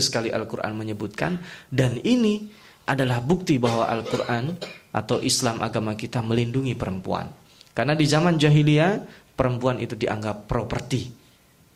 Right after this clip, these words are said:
Wa na'udzubillahi min dzalik. Jadi kalau intinya properti itu saya jelaskan singkat. <coughs> Kalau suami meninggal, maka istri kedua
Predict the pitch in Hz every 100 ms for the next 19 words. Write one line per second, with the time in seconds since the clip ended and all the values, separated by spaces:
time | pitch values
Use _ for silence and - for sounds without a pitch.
0 | _ 117 110 113 110 110 110 110 107 107
1 | 107 104 98 95 - - - - - 117
2 | 123 123 120 - 143 123 127 120 131 117
3 | - 127 123 123 123 123 - 107 113 -
4 | 117 113 110 156 175 - _ - - -
5 | - - - _ _ - 131 135 143 -
6 | - 143 143 143 147 131 151 - _ _
7 | _ _ _ _ _ _ - 156 160 180
8 | 156 156 - - - _ _ _ _ _
9 | - 117 113 127 - 143 - 127 127 110
10 | 127 127 123